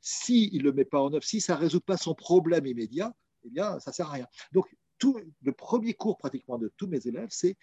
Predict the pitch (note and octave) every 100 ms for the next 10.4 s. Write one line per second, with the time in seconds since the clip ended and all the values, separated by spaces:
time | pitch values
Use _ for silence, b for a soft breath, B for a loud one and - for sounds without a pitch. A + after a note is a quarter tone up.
0 | b - - - F3+ C#3+ - C#3+ B2+ -
1 | G#2+ A2 F3+ A3+ _ _ _ _ _ -
2 | A3+ - - C3+ B2+ C3 C#3 C#3 A2+ C#3+
3 | G3+ A3 B2+ B B A#3 - C4 - E3+
4 | E3 E3 - B B C3+ D3+ - A#3+ A3+
5 | - A3 D#3 - - - G#3 B3 G#3+ B
6 | B B D3 D#3 F#3 - F3+ D3+ A3+ -
7 | G#3 F#3 - G3 D3+ A2 D3+ C#3 C3+ -
8 | - - C3+ B2 B3+ E3 - G#3+ G3 F3+
9 | D#3+ G#3+ G3+ F3 D3 C3+ D#3+ - D3+ B2+
10 | C#3 - G#2